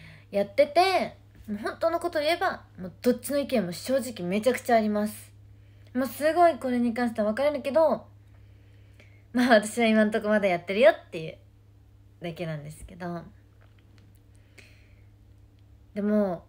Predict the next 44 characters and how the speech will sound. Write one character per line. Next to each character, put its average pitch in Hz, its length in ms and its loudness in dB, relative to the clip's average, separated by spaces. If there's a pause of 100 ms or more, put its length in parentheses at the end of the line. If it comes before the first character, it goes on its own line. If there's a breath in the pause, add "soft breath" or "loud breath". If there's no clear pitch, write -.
(100)
な 185 80 -8
ん - 20 -8
か 202 80 -8
何 190 260 -2
事 311 200 -2
も 311 80 -4
引 262 60 -8
き 269 180 -12
際 294 160 6
っ 302 80 6
て 311 80 -4
大 294 160 4
切 277 180 -10
な 285 120 -2
の 247 120 -4
か 202 100 -2
な 220 120 2
っ 226 100 -4
て 269 140 0
い 320 80 0
う - 20 2
の 311 100 2
は、 320 300 4 (240 loud breath)
一 - 220 -2
つ 233 100 -10
の 226 240 2
お 185 60 0
勉 202 180 -2
強 208 140 -4
に 190 100 -4
は 196 280 -2 (720 soft breath)
な 208 100 -4
っ 208 60 -8
た 185 100 -4
か 185 120 -6
な 233 280 0 (420)
と 190 60 -4
は 185 60 -2
思 190 120 -4
い 202 40 -2
ま 226 140 2
す 226 100 -10
け 196 100 -2
ど、 233 340 0